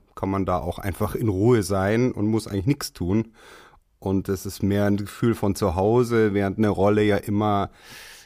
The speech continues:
ja, eine Aktion irgendwie vielleicht beinhaltet als, als Idee. Ich und alle anderen Menschen, die ich kenne, die Kinder bekommen haben, waren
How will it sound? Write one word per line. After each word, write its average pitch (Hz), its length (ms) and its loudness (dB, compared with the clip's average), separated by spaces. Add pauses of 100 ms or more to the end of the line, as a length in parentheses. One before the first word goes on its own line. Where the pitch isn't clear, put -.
ja, 90 180 -2
eine 85 220 -4
Aktion 87 640 -2 (600)
irgendwie 82 460 2 (160)
vielleicht 78 300 -6
beinhaltet 82 600 0
als, - 380 -6
als - 200 -8
Idee. 80 300 -4 (540)
Ich 139 280 0
und 117 200 -2
alle 120 240 2
anderen 113 600 4
Menschen, 113 340 0
die 113 160 -2
ich - 120 -12
kenne, 110 260 2
die 101 300 -2
Kinder 113 260 0
bekommen 92 460 -2
haben, 92 560 -2 (180)
waren 95 680 -2